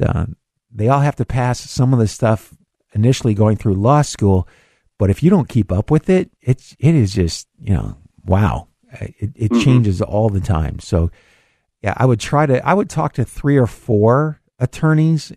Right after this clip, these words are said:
Speaker 1: and just call 'em and, uh, call their offices and, uh, say, "Look, I'm, I'm looking for somebody," and, and go with the one you like, you know, and,
Speaker 2: Right.
Speaker 1: uh,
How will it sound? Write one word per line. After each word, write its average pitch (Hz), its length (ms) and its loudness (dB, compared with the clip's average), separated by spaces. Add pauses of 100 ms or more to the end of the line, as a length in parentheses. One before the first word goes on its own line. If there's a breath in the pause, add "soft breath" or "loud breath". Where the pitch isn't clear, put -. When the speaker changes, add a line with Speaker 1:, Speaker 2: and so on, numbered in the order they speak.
Speaker 1:
and 127 480 2
just 143 240 0
call 156 300 0
'em 113 180 -14 (580)
and, 113 280 0
uh, 98 160 -2
call 127 260 0
their 131 140 2
offices 110 640 -4 (160)
and, 107 300 0
uh, 95 500 -2
say, - 220 -10
"Look, 113 180 -4
I'm, 101 260 0
I'm 98 220 -2
looking 110 300 0
for 104 380 0 (480)
somebody," 113 380 0
and, 95 200 -2
and 95 260 0 (1000 soft breath)
go 120 120 0
with 123 100 0
the 123 60 0
one 127 160 4
you 123 120 2
like, 131 340 -8 (440)
you 135 140 -16
know, 87 340 -4
and, 98 260 0
Speaker 2:
Right. 90 140 -2
Speaker 1:
uh, 90 80 -6